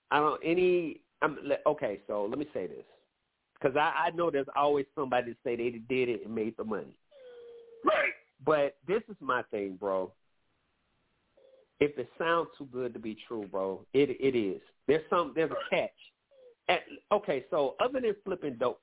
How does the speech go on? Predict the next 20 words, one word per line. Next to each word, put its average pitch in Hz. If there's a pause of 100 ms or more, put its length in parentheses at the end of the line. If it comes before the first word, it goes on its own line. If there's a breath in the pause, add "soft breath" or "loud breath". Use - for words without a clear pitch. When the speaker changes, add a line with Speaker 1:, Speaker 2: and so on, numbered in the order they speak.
(140)
Speaker 1:
okay, 127 (180)
I 160
mean, 160
we, 220
we 226
finna 160 (160)
break 151
this 139
down 131
to -
the 120
common 123
denominator. 98
I 143
know 151
everybody's 131
not 120
into 123 (500 soft breath)
drugs 123
and, 107